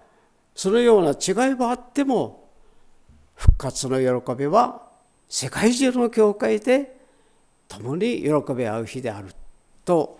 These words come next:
いうことができます。で、この喜びは、ある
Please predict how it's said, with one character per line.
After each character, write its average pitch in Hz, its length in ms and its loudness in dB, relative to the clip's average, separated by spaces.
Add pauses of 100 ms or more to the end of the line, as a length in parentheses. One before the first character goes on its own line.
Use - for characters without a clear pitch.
い 143 80 -6
う 120 140 -6
こ 123 100 -10
と 151 140 -6
が 180 320 0 (420)
で 135 140 -6
き - 100 -14
ま 104 160 -10
す。 - 220 -12 (1700)
で、 170 540 4 (260)
こ - 140 2
の 262 140 6
喜 220 400 6
び 143 120 0
は、 135 360 0 (1800)
あ 147 120 -2
る 147 240 -2